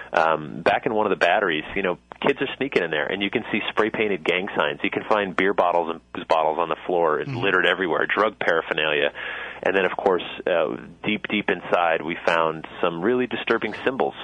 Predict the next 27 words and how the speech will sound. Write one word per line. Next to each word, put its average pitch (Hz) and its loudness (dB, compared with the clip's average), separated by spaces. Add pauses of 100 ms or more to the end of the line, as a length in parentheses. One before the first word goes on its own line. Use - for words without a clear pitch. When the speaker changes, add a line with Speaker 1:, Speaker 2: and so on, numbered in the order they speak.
Speaker 1:
you 92 -2
know, 87 4 (140)
satanic 98 2
symbols 87 0
where, 85 2
that 87 0
makes 90 0
us 95 -2 (100)
think 101 0 (180)
possibly 110 0
cult - 0
activity 73 0
is 73 -6
taking 80 -4
place 85 2
back 80 2
there 76 4
away 82 2
from 85 -2
watchful 82 2
eyes. 80 0 (260)
Speaker 2:
Yeah, 196 -2
that 190 -8
Speaker 1:
That 101 2 (240)
is 87 -2
desecrating - -2
history. - -4